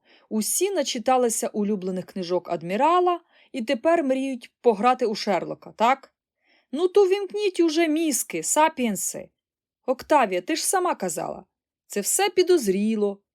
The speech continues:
Якщо епідемія, навіщо стикуватися із зухвалим колібрі? Навіщо забороняти вихід у грибницю?"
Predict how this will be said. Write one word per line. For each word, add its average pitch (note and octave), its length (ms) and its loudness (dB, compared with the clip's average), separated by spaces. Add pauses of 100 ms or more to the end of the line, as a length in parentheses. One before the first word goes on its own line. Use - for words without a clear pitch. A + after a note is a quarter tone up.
(220)
Якщо A#3+ 440 0
епідемія, G3 680 -2
навіщо C#4 600 0
стикуватися B3 840 -2
із G3 200 -6
зухвалим G#3 540 -2
колібрі? A3+ 540 -8 (280)
Навіщо E4+ 640 0
забороняти A#3 640 0
вихід G3 440 -8
у G#3 100 -6
грибницю?" A3 640 -6